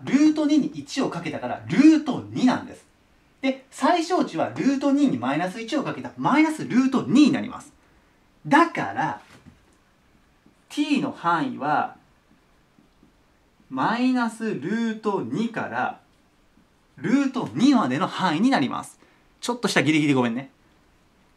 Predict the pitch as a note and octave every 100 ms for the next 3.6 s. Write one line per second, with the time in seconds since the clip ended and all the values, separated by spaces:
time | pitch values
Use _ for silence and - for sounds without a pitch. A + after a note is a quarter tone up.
0 | _ _ _ - E3+ A#3 C4 - B3+ G#3+
1 | - - C#3 - - - _ _ _ _
2 | - G3 D#4 E4+ A#3 A#3 - A3 G3+ A#2+
3 | G#3 F#3 G#2+ - G#2+